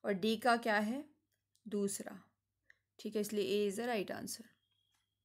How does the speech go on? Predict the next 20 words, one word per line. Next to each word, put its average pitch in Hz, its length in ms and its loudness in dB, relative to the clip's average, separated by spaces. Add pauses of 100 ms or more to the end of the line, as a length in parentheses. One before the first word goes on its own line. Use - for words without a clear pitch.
(720)
देखो, 233 280 4
जब 208 160 6
आपको 220 280 6
समझ 220 320 2
में 240 120 -2
ना 233 80 0
आए, 262 240 0
देखो 196 240 -2
यहाँ 208 280 -2
पे 226 120 -2
लिखा 190 260 -2
हुआ 185 160 4
है, 185 60 2
नीचे 196 320 0
ही 220 80 4
लिखा 175 260 -4
हुआ - 160 -6
है - 60 -10
राइट 160 300 -4
आंसर। - 320 -12